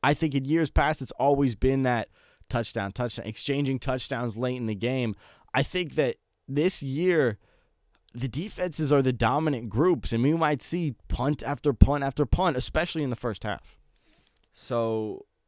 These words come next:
Speaker 2: let me get a score prediction then, Miles,
Speaker 1: Mm-hmm.
Speaker 2: for this game. Uh, I know you said it's gonna be
Speaker 1: <laughs>
Speaker 2: low scoring. I don't
Speaker 1: Low
Speaker 2: know.
Speaker 1: scoring for this game standards, I'll say. <laughs>
Speaker 2: Okay. Um, I don't know if I ha-, uh, if I'm catching you a little bit off guard here. I'll let you take a moment.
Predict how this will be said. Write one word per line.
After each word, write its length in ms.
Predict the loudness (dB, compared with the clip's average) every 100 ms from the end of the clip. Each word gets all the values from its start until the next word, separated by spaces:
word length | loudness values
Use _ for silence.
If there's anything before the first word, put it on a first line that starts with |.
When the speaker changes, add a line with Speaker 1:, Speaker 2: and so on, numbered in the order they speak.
| _ _ _ _ _ -10
Speaker 2:
let 80 | -8
me 60 |
get 100 | -6
a 60 | -6
score 280 | -6 -6 -6
prediction 400 | -6 -10 -10 -10
then, 140 | -10
Miles, 380 | -8 -8 -6 -4
Speaker 1:
Mm-hmm. 200 | -4 -4 -8
Speaker 2:
for 180 | _ -14
this 180 | -14 -12
game. 400 | -12 -12 -12 -16 _ -10
Uh, 260 | -6 -6 -8
I 80 | -8
know 80 | -8
you 100 | -6
said 180 | -6 -8
it's 120 | -6
gonna 140 | -6
be 80 | -6
Speaker 1:
<laughs> 160 | -6 -8
Speaker 2:
low 80 | -10
scoring. 480 | -12 -12 -10 -12 -16 _ _ _ _ _ -2
I 100 | 2
don't 80 | 4
Speaker 1:
Low 80 | 4
Speaker 2:
know. 60 |
Speaker 1:
scoring 400 | 2 4 4 4
for 220 | 2 2
this 240 | 4 2 2
game 260 | 2 2
standards, 560 | -2 0 2 2 -2 -8
I'll 80 | -10
say. 140 | -12 -18 _
<laughs> 240 | -12 -4 0
Speaker 2:
Okay. 440 | 2 0 -2 -6 _ _ -4
Um, 500 | -2 0 -2 -6 -12 _ 0
I 80 |
don't 100 | 2
know 160 | 2 2
if 160 | 0 0
I 200 | 0 0
ha-, 220 | -6 -8 -2
uh, 420 | 0 0 -4 -8 -10
if 100 | -10
I'm 140 | -8
catching 280 | -6 -6 -6
you 60 |
a 20 | -8
little 120 | -6
bit 120 | -6
off 220 | -6 -6 -4
guard 260 | -6 -6
here. 320 | -6 -8 -8 -10 _ _ -6
I'll 80 | -4
let 140 | -4
you 60 | -6
take 160 | -8 -6
a 40 |
moment. 440 | -8 -8 -8 -10